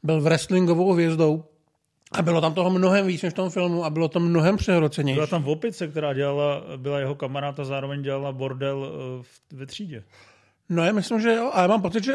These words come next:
Speaker 1: dokonce s nějakou opicí hrál šachy právě mezi těma kanibalama.
Speaker 2: Já to vím, já jsem to četl, to je jedna z mála knih, kterou jsme četli oba.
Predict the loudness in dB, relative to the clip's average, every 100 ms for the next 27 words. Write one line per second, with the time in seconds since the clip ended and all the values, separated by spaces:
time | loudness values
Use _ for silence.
0 | -2 0 0 0 0 0 0 -4 -2 -2
1 | -2 0 2 2 2 0 -2 -2 -2 -2
2 | 2 2 2 4 2 2 0 0 0 0
3 | 0 -2 -4 -6 -4 -2 -2 -2 -6 -10
4 | -12 -8 -8 -8 -4 -6 -2 -2 -2 -6
5 | -8 -8 -6 -4 -6 -12 -8 -10 -8 -12
6 | -8 -6 -6 -4 -6 -8